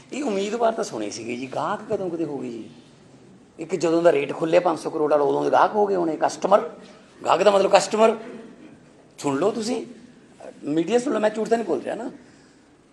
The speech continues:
ਮਤਲਬ ਫੇਰ, ਹੁਣ ਫੇਰ ਮਾਫ਼ੀ ਮੰਗਣੀ ਪਊਗੀ ਮੈਨੂੰ। ਮੈਂ ਕਿਹਾ ਤਾਂ ਹੈਗਾ ਸੀਗਾ ਵੀ, ਵੀ ਇਹ ਦੋ ਹਜ਼ਾਰ ਪੱਚੀ ਦੇ ਐਂਡ 'ਚ ਜਾਂ ਛੱਬੀ ਦੇ ਸ਼ੁਰੂ 'ਚ ਤੱਕ ਇਹਨਾਂ ਦਾ ਦਿਮਾਗੀ ਤਵਾਜ਼ਨ, ਮਾਨਸਿਕ ਸੰਤੁਲਨ ਜਿਹਾ ਹੱਲ ਜਾਣਾ। ਤੇ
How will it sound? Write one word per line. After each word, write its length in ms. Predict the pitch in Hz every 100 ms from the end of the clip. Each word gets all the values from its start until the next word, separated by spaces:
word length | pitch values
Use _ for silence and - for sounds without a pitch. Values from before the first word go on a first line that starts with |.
| _ _ -
ਮਤਲਬ 260 | 147 170 185
ਫੇਰ, 240 | 160 170
ਹੁਣ 180 | 147 151
ਫੇਰ 200 | 131 117
ਮਾਫ਼ੀ 220 | 107 110
ਮੰਗਣੀ 280 | 120 110 120
ਪਊਗੀ 360 | 117 110 110 110 - - - - - - _ _ _ _ _ _ _ _ _ _ _ _ -
ਮੈਨੂੰ। 360 | 151 190 226
ਮੈਂ 280 | 202 170 190 196 - -
ਕਿਹਾ 180 | 143 151
ਤਾਂ 120 | 143
ਹੈਗਾ 160 | 139
ਸੀਗਾ 200 | 165 165
ਵੀ, 180 | 170 175 - - -
ਵੀ 160 | 131
ਇਹ 160 | 143 147 143 - -
ਦੋ 140 | 131
ਹਜ਼ਾਰ 140 | 135 147
ਪੱਚੀ 260 | 139 131
ਦੇ 100 | 127
ਐਂਡ 160 | 123 117
'ਚ 40 |
ਜਾਂ 220 | 127 127
ਛੱਬੀ 260 | 127 117 113
ਦੇ 100 | 117
ਸ਼ੁਰੂ 200 | 113 120
'ਚ 200 | 131 123
ਤੱਕ 340 | 117 - 110 - - - - - -
ਇਹਨਾਂ 180 | 135 151
ਦਾ 60 | 143
ਦਿਮਾਗੀ 320 | 131 117 120
ਤਵਾਜ਼ਨ, 380 | 120 117 113 117
ਮਾਨਸਿਕ 580 | 113 110 117 113 113
ਸੰਤੁਲਨ 440 | 110 110 110 110 113
ਜਿਹਾ 140 | 120
ਹੱਲ 220 | 104 95
ਜਾਣਾ। 220 | 98 117 120 - - - - - _ _
ਤੇ 300 | 117 113 117